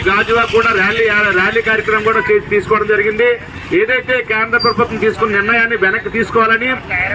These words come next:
అలాగే నలభై నా-, నలభై రెండు డిపార్ట్మెంట్లు ఈవైఎల్ పేరుతో ప్రైవేటీకరణ చేయాలని చెప్పి తీసుకున్న యాజమాన్యం వ్యతిరేక, యాజమాన్య చర్యలను వ్యతిరేకిస్తూ కా-,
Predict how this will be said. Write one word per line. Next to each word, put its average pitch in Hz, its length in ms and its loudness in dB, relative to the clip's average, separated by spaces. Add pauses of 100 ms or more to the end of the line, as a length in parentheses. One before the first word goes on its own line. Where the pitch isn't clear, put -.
(140)
అలాగే 247 340 2 (480)
నలభై 226 280 2 (100)
నా-, 220 220 2
నలభై 220 340 2
రెండు 214 140 0 (100)
డిపార్ట్మెంట్లు 233 580 0 (100)
ఈవైఎల్ 240 400 0
పేరుతో 226 280 2
ప్రైవేటీకరణ 226 720 0
చేయాలని 226 360 0
చెప్పి 220 260 2 (420)
తీసుకున్న 214 400 0
యాజమాన్యం 233 540 0 (280)
వ్యతిరేక, 233 360 0 (360)
యాజమాన్య 220 520 0
చర్యలను 220 320 0
వ్యతిరేకిస్తూ 220 540 0 (560)
కా-, 214 260 0